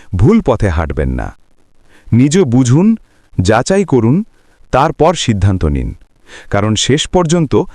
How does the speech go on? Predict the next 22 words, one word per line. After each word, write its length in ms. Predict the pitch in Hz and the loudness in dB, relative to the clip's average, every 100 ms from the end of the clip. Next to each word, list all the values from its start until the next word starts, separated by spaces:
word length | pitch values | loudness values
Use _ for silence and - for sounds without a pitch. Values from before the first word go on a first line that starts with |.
| - - | -20 -6
আপনার 400 | 101 - 135 151 | -6 -2 -2 0
ভবিষ্যতের 600 | 104 120 151 - 151 139 | 0 0 0 -2 -2 -2
দায়িত্ব 460 | 98 95 92 185 214 - | 0 -2 -2 -2 -2 -4
আপনার 500 | - 95 - 135 117 | -4 -4 -2 -2 0
নিজের 320 | 98 104 107 | 0 2 0
হাতেই। 360 | 71 71 64 - _ _ _ _ - - - - | -2 -6 -8 -10 _ _ _ _ -20 -20 -16 -4
আপনারা 320 | 110 151 156 | -2 0 2
যারা 200 | 160 170 - | 2 2 0
ইতিমধ্যে 540 | 135 123 156 170 151 214 | -2 0 0 0 2 2
এই 100 | 185 | 2
প্ল্যাটফর্মের 560 | 139 123 - 139 143 | 0 -4 -2 -2 0
সাথে 280 | - 147 139 | -2 -2 -2
যুক্ত 300 | 107 107 - | -2 -2 0
আছেন, 460 | 127 101 - 147 170 - - | 0 0 -2 -4 -4 -8 -6
তাদের 220 | 104 107 | -4 -2
সবাইকে 480 | - 95 113 127 139 | -2 -2 -2 0 0
ধন্যবাদ, 560 | 120 123 123 123 180 - - - - | 2 2 2 0 -4 -10 -20 -20 -8
আর 140 | 98 | -4
যারা 240 | 95 113 123 | 0 0 2
নতুন, 460 | 107 117 208 135 - _ - | 0 2 0 0 -6 _ -4
তাদের 260 | 139 208 | 0 2
বলবো, 380 | 175 196 131 147 | 4 2 2 0